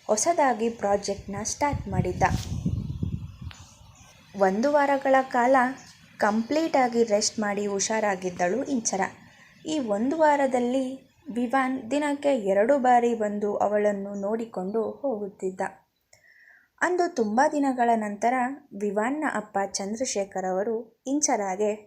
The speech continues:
ಕಾಲ್ ಮಾಡಿದ್ದರು. "ಹಲೋ, ಹೇಳಿ ಅಂಕಲ್." "ಇಂಚರ, ಹೇಗಿದ್ದೀಯಾ?" "ನಾನ್ ಚೆನ್ನಾಗಿದ್ದೀನಿ, ನೀವ್ ಹೇಗಿದ್ದೀರಾ ಅಂಕಲ್? ಆಂಟಿ, ವಿನುತಾ ಎಲ್ಲ ಹೇಗಿದ್ದಾರೆ?"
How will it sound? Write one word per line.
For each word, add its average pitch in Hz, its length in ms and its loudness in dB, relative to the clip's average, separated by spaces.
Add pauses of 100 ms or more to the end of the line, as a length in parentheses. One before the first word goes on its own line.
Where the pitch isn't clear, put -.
(180)
ಕಾಲ್ 240 320 2
ಮಾಡಿದ್ದರು. 185 720 -4 (840)
"ಹಲೋ, 202 640 0
ಹೇಳಿ 277 240 4
ಅಂಕಲ್." 226 380 0 (800)
"ಇಂಚರ, 214 300 -2 (240)
ಹೇಗಿದ್ದೀಯಾ?" 254 560 0 (1160)
"ನಾನ್ 220 240 0
ಚೆನ್ನಾಗಿದ್ದೀನಿ, 208 1040 -6
ನೀವ್ 269 200 0
ಹೇಗಿದ್ದೀರಾ 214 500 -2
ಅಂಕಲ್? 196 340 -4 (300)
ಆಂಟಿ, 208 560 -6
ವಿನುತಾ 233 560 -2
ಎಲ್ಲ 247 180 0
ಹೇಗಿದ್ದಾರೆ?" 240 840 0